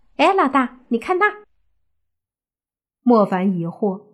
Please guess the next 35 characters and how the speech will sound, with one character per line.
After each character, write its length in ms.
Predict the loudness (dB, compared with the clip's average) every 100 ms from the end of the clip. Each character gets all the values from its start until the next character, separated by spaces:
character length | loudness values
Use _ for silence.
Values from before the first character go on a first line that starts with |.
| _ -10
朝 280 | -2 0 0
着 140 | -2
他 180 | -2 -4
指 280 | -4 -8 -6
的 120 | -6
方 240 | -4 -2
向 280 | -2 -2 -4
看 320 | -6 -8 -8
去， 280 | -10 -14 -20 _ _ _ -2
就 220 | 0 2
见 240 | 0 -2
到 140 | -2 -4
不 100 | -6
远 260 | -6 -8
处 280 | -8 -8 -10 _ -8
有 180 | -8
些 180 | -6 -8
偏 320 | -6 -2 0
僻 200 | 0 0
的 100 | -2
马 180 | -4 -8
路 140 | -10 -6
边 260 | -6 -4
上 240 | -6 -10 -12 _ _
有 180 | -8 -6
一 140 | -6
辆 200 | -6 -8
黑 300 | -8 -4 -4
色 260 | -4 -6 -6
的 100 | -8
面 200 | -10 -10
包 180 | -8 -10
车。 300 | -8 -6 -8 -10 _ _ _ _ _ _ _ _ _ _ _ _ _ _ _ _
此 160 | -6 -6
刻 360 | -4 -6 -8